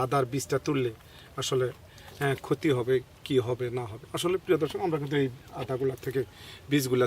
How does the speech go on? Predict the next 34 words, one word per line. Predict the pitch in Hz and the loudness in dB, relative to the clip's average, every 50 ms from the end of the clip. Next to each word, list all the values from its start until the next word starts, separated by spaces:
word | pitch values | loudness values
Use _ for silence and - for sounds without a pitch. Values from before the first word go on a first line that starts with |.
| - | 2
তুলে | 139 120 117 117 113 | 0 -2 -2 -2 -2
বিক্রি | 135 123 - 147 127 - | -4 -2 -2 -4 -4 -4
করছি। | 123 - - - - - - - | -6 -6 -8 -10 -14 -2 0 4
আমাদের | 160 170 165 196 185 - | 4 6 6 6 6 6
কৃষিতে | - 160 - - 185 147 - 185 170 165 - - - - - - - - - | 2 0 2 2 0 4 6 6 6 6 2 -6 -16 -18 -18 -18 -4 2 4
আমরা | 139 139 143 143 139 | 6 6 6 6 6
যেটা | 151 139 151 135 123 | 6 4 4 4 4
বিনিয়োগ | 139 131 139 143 139 131 - - 147 | 4 4 6 6 6 4 4 4 4
করি | 139 131 131 - - - - - - - - | 6 6 4 2 -4 -14 -20 -20 -16 -4 2
সেটা | - 170 160 160 160 | 4 6 8 8 8
যদি | 170 160 156 147 143 | 8 10 10 10 10
আর্নিং | 139 147 151 175 180 175 165 | 8 8 8 8 8 10 8
না | 156 - | 8 6
করতে | - 127 - - 123 127 | 4 2 2 0 0 0
পারি | 127 - - - | -2 -2 0 0
তাহলে | 247 202 233 233 | 0 0 2 0
কিন্তু | 240 240 233 220 | 4 6 6 8
আমরা | 196 190 175 165 | 10 10 10 10
লাভবান | 151 147 143 139 147 139 135 135 | 10 10 8 6 4 4 4 4
হতে | 139 - 175 147 | 4 4 4 4
পারবো | 147 120 123 117 | 4 2 0 -2
না। | 120 120 - - - - - - - | -6 -8 -12 -16 -18 -18 -18 -14 6
প্রিয় | - 208 196 180 | 10 10 10 12
দর্শক, | 190 - - 220 202 170 | 10 6 4 4 4 6
আমরা | 160 160 170 160 | 8 8 8 8
এগুলা | 143 135 151 147 156 160 - - - - - - - - - 135 127 | 8 6 4 4 4 2 0 -4 -12 -20 -20 -20 -14 -10 -6 0 0
বীজ | 156 156 - - | 2 0 4 4
তুলছি | 185 160 - - 165 143 | 4 4 6 4 4 2
আজ | - - | 2 0
থেকে | - 131 139 131 - | 0 0 0 2 4
পাঁচ | 151 147 - - | 2 2 2 2
থেকে | 143 127 131 - | 0 0 2 2
সাত | - 143 135 127 | 2 2 4 4
দিন। | 139 | 2